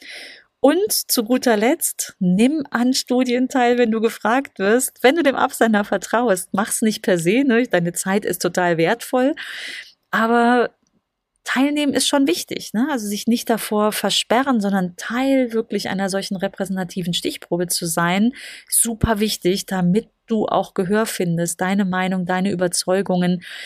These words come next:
ähm, dann auch Eingang finden können in die Strategien. Wir machen das für Städte, ja, viel mehr machen wir es noch für Produkte. Wenn du Lust hast, mal an solchen Umfragen teilzunehmen, herzliche Einladung an der Stelle.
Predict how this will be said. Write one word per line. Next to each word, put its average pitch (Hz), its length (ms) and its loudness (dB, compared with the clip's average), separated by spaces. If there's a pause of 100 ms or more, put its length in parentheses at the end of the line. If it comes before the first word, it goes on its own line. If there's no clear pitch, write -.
(360)
ähm, 180 560 -2
dann 185 320 -6
auch 208 180 0
Eingang 196 460 0
finden 202 360 -4
können 196 320 0
in 214 160 2
die 214 120 0
Strategien. 190 720 -2 (560)
Wir 220 100 4
machen 294 220 6
das - 240 2 (260)
für 233 220 2
Städte, 285 500 2 (240)
ja, 247 600 0
viel 269 200 4
mehr 254 160 6
machen 247 200 2
wir 233 40 0
es - 100 -2
noch 208 140 -2
für 196 140 -2
Produkte. 285 720 -2
Wenn 226 140 2
du 220 80 6
Lust 277 320 0
hast, 294 400 -2
mal 240 300 4
an 226 140 0
solchen 233 360 2
Umfragen 214 480 0
teilzunehmen, 208 680 0
herzliche 214 560 -2
Einladung 202 480 -2
an 190 140 -2
der 214 180 2
Stelle. 269 460 0